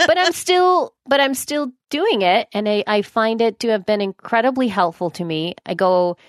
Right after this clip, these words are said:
you know, and I'm tracking things, and I've really, really enjoyed the transition. And for me, it's not so much about the stuff, it's about changing the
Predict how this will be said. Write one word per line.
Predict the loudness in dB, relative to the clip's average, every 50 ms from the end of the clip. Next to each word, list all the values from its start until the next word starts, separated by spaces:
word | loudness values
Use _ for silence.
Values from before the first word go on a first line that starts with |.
| _ -20 _ _ _ _ _ -6
you | -4 0
know, | 0 2 2
and | 2 0 0
I'm | 0 -2 -4 -6 _
tracking | -4 -2 0 0 0 -2 -2 -4 -2
things, | 0 0 0 0 0 -4 -4 -6 -6 -6
and | -4 -4 -2 -2 -2 -2 -4 -6 -10 -10 -8
I've | -8 -6 -6 -6 -6 -2
really, | 0 0 2 2 0 0
really | 0 0 0 0 2 2 0
enjoyed | 0 0 0 0 0 2 2 2 2 0 -2 _ -16 -20 -20 _ _ _ _
the | -2 -2
transition. | 0 0 0 0 0 0 0 0 0 0 -2 -2 -2
And | -4 -2 0
for | -2 0
me, | 2 2 2 2 2 2 2 0 -2 -4 -10 -20 -20 -8 -4
it's | -4 -2 0
not | 0 0 0 0 -2
so | -2 -2
much | 0 0 0 0
about | 0 0 0 0 -2
the | -4 -6
stuff, | -6 -4 0 2 2 2 2 0 -4
it's | -6 -4 -2
about | 0 2 2 2 2 0
changing | -2 -2 -2 0 0 0 0 0 0 0 0
the | 0 -2